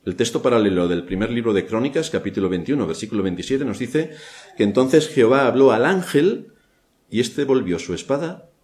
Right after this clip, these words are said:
a la vaina. Se acabó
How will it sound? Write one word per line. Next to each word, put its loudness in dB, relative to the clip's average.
a -4
la -2
vaina. -10
Se -2
acabó -4